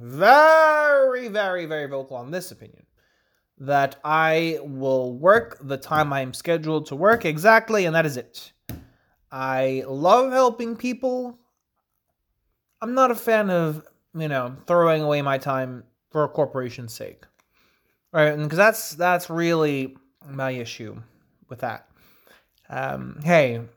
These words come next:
oh, you need me to stay fifteen more minutes? Hmm. I used to be, like, very giving and stuff. And there are two thi-, re-, two, two ways of thinking about it. Right?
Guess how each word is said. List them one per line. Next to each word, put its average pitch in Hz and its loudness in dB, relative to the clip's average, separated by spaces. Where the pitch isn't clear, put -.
oh, 208 6
you 175 2
need 185 -4
me 196 -4
to 180 -4
stay 180 -6
fifteen 190 -10
more 185 -2
minutes? 262 -8
Hmm. 156 -2
I 233 2
used 349 2
to 214 -6
be, 165 2
like, 131 2
very 120 -2
giving 123 -6
and 117 -12
stuff. 123 -8
And 196 0
there 196 -12
are - -10
two 247 -4
thi-, 131 -4
re-, 147 -8
two, 226 -6
two 208 -6
ways 165 0
of 143 -6
thinking 131 -8
about 87 -12
it. - -20
Right? 147 2